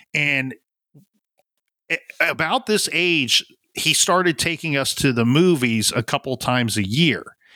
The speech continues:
And the best that I can sort this out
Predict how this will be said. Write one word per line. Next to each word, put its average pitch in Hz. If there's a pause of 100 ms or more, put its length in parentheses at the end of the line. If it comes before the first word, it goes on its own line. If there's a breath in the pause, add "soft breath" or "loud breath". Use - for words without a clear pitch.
(440 loud breath)
And 143
the 127
best 165
that 254
I 208
can 151
sort 156
this 139
out 107